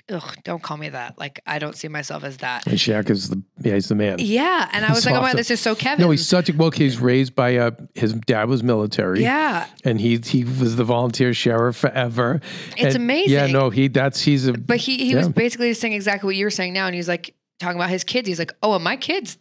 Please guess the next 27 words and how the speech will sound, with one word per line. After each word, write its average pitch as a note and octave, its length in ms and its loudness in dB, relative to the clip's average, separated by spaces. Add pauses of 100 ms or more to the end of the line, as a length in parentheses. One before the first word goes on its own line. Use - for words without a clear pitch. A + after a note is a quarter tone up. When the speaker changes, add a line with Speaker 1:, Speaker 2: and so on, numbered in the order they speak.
Speaker 1:
they A#3 160 0
work A#3+ 260 -2
for E3+ 160 -4
everything. F#3+ 520 -2
I, F3 240 -4
they're F3+ 200 0
not A#4 240 -2
given E3 280 -2
Speaker 2:
Oh, A2+ 380 0
yeah. C3 200 2
Speaker 1:
anything." C3 160 -4
Like, E3 300 -4 (440)
and F#3+ 100 -2
I F3 60 0
was F3+ 100 -2
just F3+ 120 -6
like, F#3 120 -4
"Wow, F#3+ 160 0
what E3+ 200 -2
a F#3+ 80 0
way. E3 720 -2
It, - 200 -8
that's E3 200 -6
such F3 280 -4
a E3+ 40 -4
good D#3 300 -4
way E3 480 -4